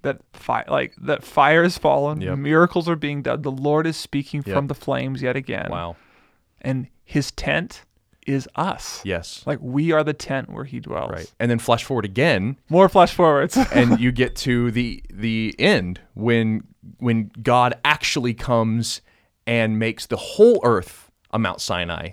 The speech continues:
Speaker 2: that he dwells upon. And he comes and he dwells with us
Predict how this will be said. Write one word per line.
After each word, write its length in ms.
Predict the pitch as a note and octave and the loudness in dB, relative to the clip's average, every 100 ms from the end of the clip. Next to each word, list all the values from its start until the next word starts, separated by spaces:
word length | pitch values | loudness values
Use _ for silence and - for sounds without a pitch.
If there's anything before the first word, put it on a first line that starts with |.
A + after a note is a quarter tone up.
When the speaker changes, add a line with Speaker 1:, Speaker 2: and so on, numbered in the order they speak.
| - | -4
Speaker 2:
that 140 | G2 | -4
he 80 | G#2 | -4
dwells 320 | G2 F#2+ F2 | -4 -2 -2
upon. 460 | F2+ - E2 D#2+ E2+ _ _ _ | -4 -4 -4 -6 -12 _ _ _
And 140 | - G#2 | -8 -6
he 180 | D3 D#3+ | -4 -2
comes 280 | B2+ A2 G#2 | -2 -2 -2
and 40 | |
he 40 | |
dwells 280 | G#2 A2 G#2 | -4 -4 -4
with 280 | A2+ C#3 - | 0 0 2
us 400 | F#2 F2+ - - | 0 0 -8 -12